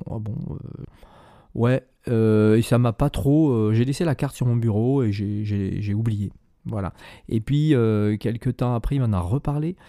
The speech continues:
Et j'ai été chez lui. Et chez lui, euh, j'ai entendu cette phrase. C'est-à-dire, c'est un mantra qu'on récite à voix haute. Et je l'ai entendu pratiquer avec sa copine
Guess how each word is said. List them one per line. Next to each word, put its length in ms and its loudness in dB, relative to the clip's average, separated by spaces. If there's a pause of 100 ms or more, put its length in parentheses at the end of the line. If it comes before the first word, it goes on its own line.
(680)
Et 960 0
j'ai 340 0
été 260 -4
chez 240 -4
lui. 320 -4 (800)
Et 160 4
chez 320 -2
lui, 560 -4
euh, 100 -2
j'ai 220 -2
entendu 840 -2 (140)
cette 220 -10
phrase. 480 -8
C'est-à-dire, 340 -6
c'est 120 -6
un 80 -2
mantra 500 -4 (380)
qu'on 140 0
récite 360 -4
à 60 -2
voix 180 -2
haute. 300 -8 (500)
Et 100 -4
je 120 2
l'ai 100 4
entendu 480 2
pratiquer 360 -8
avec 180 -4
sa 160 -14
copine 560 -6